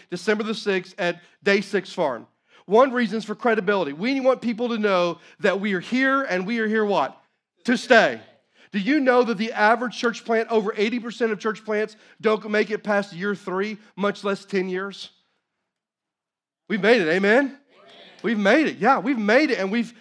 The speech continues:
Speaker 1: survived, and God has been faithful through that journey.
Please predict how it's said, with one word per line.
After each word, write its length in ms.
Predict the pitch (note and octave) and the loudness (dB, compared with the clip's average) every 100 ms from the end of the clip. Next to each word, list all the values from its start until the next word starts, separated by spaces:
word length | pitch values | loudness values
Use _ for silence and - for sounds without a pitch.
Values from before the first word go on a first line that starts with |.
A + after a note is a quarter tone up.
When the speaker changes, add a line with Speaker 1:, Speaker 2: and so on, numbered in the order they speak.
| _ | _
Speaker 1:
survived, 600 | - B3 F#3 A3 C4+ B3 | -6 -4 2 4 4 2
and 100 | F3+ | 0
God 180 | G#3 A#3+ | 2 2
has 120 | A3+ | 2
been 160 | F#3 G3+ | -2 -4
faithful 460 | - A#3+ D4 D4 | -2 -2 -2 -4
through 240 | A3 G3+ G3+ | -8 -4 -2
that 180 | F#3+ E3+ | 0 -2
journey. 360 | G3 B3 F#3+ | -2 0 -2